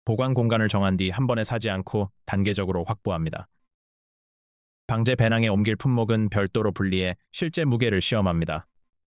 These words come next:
최종 선택 기준, 대부분의 가정에는 방제 배낭과 자택 비축품을 함께 마련하는 분산형 조합이 적합합니다. 다만 어디에 더 많은 예산과 공간을 배정할지는 다음 질문으로 판단할 수 있습니다.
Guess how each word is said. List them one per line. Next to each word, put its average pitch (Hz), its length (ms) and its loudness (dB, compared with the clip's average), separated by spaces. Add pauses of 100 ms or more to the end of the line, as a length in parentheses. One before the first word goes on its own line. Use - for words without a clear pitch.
(920)
최종 160 380 -2
선택 143 360 -2
기준, 110 300 0
대부분의 101 480 0
가정에는 92 800 -4
방제 104 400 -2
배낭과 98 560 -2
자택 - 420 -6
비축품을 98 560 -2
함께 104 280 -4
마련하는 90 680 -2
분산형 117 480 0
조합이 92 320 -2
적합합니다. 80 840 -8 (1120)
다만 110 300 -2
어디에 113 360 0
더 107 200 -2
많은 104 340 0
예산과 101 480 -2
공간을 98 400 -4
배정할지는 95 800 -4
다음 92 320 -4
질문으로 90 560 -2
판단할 92 400 -4
수 - 120 -10
있습니다. - 460 -10